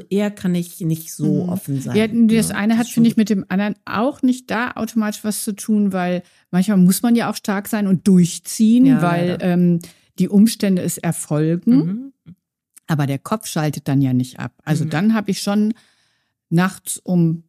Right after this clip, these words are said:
Speaker 2: drei Uhr, zwei Uhr, ähm, meinen Kopf eingeschaltet.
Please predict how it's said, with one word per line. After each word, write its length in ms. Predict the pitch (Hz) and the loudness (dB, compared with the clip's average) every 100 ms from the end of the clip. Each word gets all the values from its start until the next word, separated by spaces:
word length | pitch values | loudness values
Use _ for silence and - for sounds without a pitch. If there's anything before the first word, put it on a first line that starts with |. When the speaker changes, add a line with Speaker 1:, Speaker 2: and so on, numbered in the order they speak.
| _ _ _ - | _ _ _ -8
Speaker 2:
drei 560 | - 120 139 156 170 - | -6 -6 -2 0 0 2
Uhr, 320 | 175 165 165 | 2 2 0
zwei 480 | - 151 151 160 - | -6 -4 -2 -2 -4
Uhr, 460 | - 165 156 151 151 _ _ _ - | -2 0 0 -2 -6 _ _ _ -2
ähm, 500 | 165 151 151 147 - _ _ | 0 0 0 -2 -4 _ _
meinen 300 | 175 151 147 | -2 0 -2
Kopf 360 | - 147 - - | -4 -6 -8 -12
eingeschaltet. 880 | - 135 147 170 220 208 240 269 180 | -6 -2 -2 -2 -4 -4 -4 -2 -2